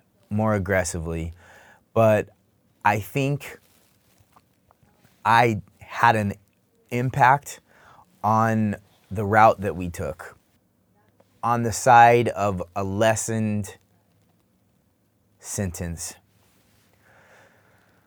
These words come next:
because I was empathetic. I felt sorry for the guy.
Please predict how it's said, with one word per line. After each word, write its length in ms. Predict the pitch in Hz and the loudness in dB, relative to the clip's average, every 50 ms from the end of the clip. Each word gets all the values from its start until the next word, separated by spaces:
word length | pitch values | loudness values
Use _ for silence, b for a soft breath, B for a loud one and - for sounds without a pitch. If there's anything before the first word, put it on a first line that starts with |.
| b b _ b b b b b b b b b b | b b _ b b b b b b b b b b
because 280 | - 117 - 120 107 | -6 -4 -4 -2 0
I 120 | 104 113 113 | 2 2 2
was 180 | 113 107 95 | 2 0 -2
empathetic. 760 | 107 107 104 104 101 - - 123 131 131 101 90 - - - - _ _ _ _ _ _ _ _ _ _ _ _ _ _ _ _ _ _ _ _ _ _ _ _ _ _ _ _ _ _ _ _ _ _ _ _ _ _ _ _ _ _ _ _ _ _ _ _ _ _ _ _ _ _ _ _ _ - | -4 -6 -6 -6 -6 0 0 2 2 2 -2 -6 -8 -18 -20 -20 _ _ _ _ _ _ _ _ _ _ _ _ _ _ _ _ _ _ _ _ _ _ _ _ _ _ _ _ _ _ _ _ _ _ _ _ _ _ _ _ _ _ _ _ _ _ _ _ _ _ _ _ _ _ _ _ _ 0
I 160 | - 123 135 | 0 0 2
felt 280 | - - 135 123 120 | 2 2 0 0 0
sorry 320 | 101 - - 123 131 143 143 | -4 -4 -2 -2 -2 -2 -4
for 180 | - - 113 | -6 -6 -6
the 100 | 104 92 | -6 -6
guy. 340 | 85 78 76 69 60 - - | -6 -6 -6 -6 -8 -10 -14